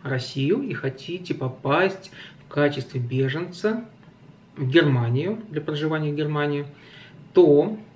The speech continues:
э, вы не можете пойти в посольство Германии в России и подать такое ходатайство. Вам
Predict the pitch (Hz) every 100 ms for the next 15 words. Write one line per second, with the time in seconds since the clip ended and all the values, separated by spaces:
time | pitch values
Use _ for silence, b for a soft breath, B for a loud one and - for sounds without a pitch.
0 | - 156 151 143 131 165 208 180 170 165
1 | 147 - 131 139 139 156 151 139 160 147
2 | - 127 139 143 147 135 127 120 117 113
3 | - 180 226 143 - 131 147 180 185 -
4 | - 131 - 160 156 143 143 147 127 117
5 | - 113 117 156 208 214